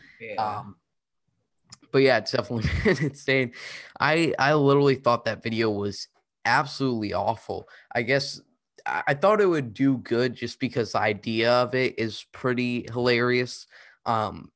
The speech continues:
Speaker 2: but I, I, I had this image of my mind. We do that a lot,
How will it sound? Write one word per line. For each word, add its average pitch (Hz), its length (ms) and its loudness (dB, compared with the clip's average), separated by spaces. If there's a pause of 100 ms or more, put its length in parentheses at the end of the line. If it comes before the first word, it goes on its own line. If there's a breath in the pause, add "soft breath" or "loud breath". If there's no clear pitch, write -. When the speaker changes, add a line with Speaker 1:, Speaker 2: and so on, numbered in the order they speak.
Speaker 2:
but 117 280 0
I, 117 240 0
I, 78 360 -6
I - 20 2
had 139 280 0
this 131 260 0
image 127 280 -2
of 120 140 -4
my 110 120 -4
mind. 104 320 -4
We 107 80 -4
do 135 180 0
that 139 180 4
a 139 60 4
lot, 131 400 2